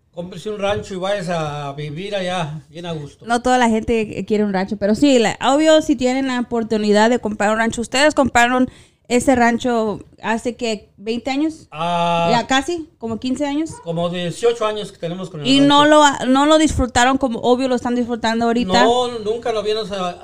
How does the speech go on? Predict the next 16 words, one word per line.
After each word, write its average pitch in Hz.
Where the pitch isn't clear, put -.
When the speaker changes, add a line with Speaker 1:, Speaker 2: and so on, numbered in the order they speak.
Speaker 1:
es 214
más, 240
sabían 185
los 233
que -
tenían 175
un 196
rancho, 190
pero 156
no, 165
no, 185
nunca 196
lo 170
vieron 185
disfruta-, 156
disfrutado. 170